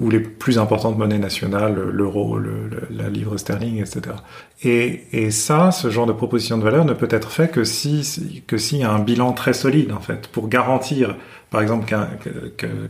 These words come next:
que le, le, le, le cryptoactif proposé par, euh, euh, par, par Tether, euh, vaudra toujours la même valeur, sera, aura la parité avec le dollar, il faut pouvoir, euh,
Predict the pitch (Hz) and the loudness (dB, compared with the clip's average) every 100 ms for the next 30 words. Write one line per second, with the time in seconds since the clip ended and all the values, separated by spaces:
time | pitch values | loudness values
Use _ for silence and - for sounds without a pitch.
0 | - _ - 117 104 98 98 104 - - | -12 _ -8 -4 -2 -4 -6 -10 -14 -20
1 | - - 139 123 - 113 - 104 104 107 | -20 -8 -6 -4 -4 -4 -2 -2 -2 -2
2 | 107 - 127 127 113 - 127 127 - 110 | 0 0 2 2 2 0 0 0 -2 -4
3 | - 120 113 110 117 117 110 101 98 95 | 0 -2 0 2 2 2 2 2 -2 -6
4 | - - - - 151 110 110 110 - - | -12 -20 -20 -14 -8 -6 -4 -4 -8 -10
5 | 151 180 175 - 110 - - - 110 110 | -14 -14 -8 -2 0 -2 -8 -6 -4 -2
6 | - 117 117 110 110 - 135 104 98 101 | 2 4 4 2 0 -6 -4 -4 -4 -6
7 | - 139 110 - 151 117 107 110 127 123 | -10 -10 -12 -10 -8 -8 -2 4 4 4
8 | 123 113 123 110 107 104 104 120 175 175 | 2 0 2 4 2 2 2 4 2 2
9 | - - 113 - 107 - - 120 120 107 | -4 -2 -2 -2 -6 -6 -2 2 2 2
10 | 110 110 110 120 104 107 104 107 160 131 | 2 0 2 2 2 2 2 4 4 2
11 | 98 - - 110 123 135 110 101 | -2 -6 -6 0 2 2 0 -2